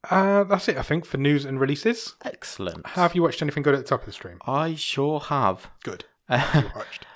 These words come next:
Speaker 2: I was
Speaker 1: It's nice
Speaker 2: con-
Speaker 1: that you'd come to read in some way this week.
Speaker 2: <laughs> That is extremely harsh.
Speaker 1: <laughs>
Speaker 2: Uh, you know how I felt last week. So
Speaker 1: True.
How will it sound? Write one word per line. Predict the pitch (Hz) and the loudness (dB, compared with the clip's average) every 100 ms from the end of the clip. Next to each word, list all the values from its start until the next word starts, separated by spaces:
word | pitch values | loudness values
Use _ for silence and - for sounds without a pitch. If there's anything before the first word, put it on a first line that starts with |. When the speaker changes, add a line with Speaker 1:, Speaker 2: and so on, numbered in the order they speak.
| - | 2
Speaker 2:
I | 139 | 4
was | 135 | 4
Speaker 1:
It's | 160 | 4
nice | 120 | 4
Speaker 2:
con- | 117 | 2
Speaker 1:
that | |
you'd | 113 - | -8 -4
come | 117 | -4
to | 104 104 | -2 -6
read | 101 104 | -8 -8
in | |
some | 110 104 | -10 -10
way | 95 | -10
this | 92 - | -16 -16
week. | - - 135 - - - - | -14 -6 -4 -6 -12 -10 -2
Speaker 2:
<laughs> | 165 - _ _ _ - - _ | -2 -2 _ _ _ -20 -20 _
That | 120 110 | 0 0
is | 110 | -4
extremely | - 110 113 98 | -8 -6 -4 -2
harsh. | 104 123 - | -2 -4 -4
Speaker 1:
<laughs> | - 143 233 - - - - | 0 2 2 2 0 0 -4
Speaker 2:
Uh, | 143 123 120 - _ _ _ _ | 0 2 2 -4 _ _ _ _
you | 127 117 | -4 2
know | |
how | 120 131 | 6 6
I | 117 | 6
felt | - 104 | 4 2
last | 101 - | 0 -4
week. | 98 - _ | -14 -14 _
So | - 92 - | -4 -4 -2
Speaker 1:
True. | 120 139 151 | 4 6 6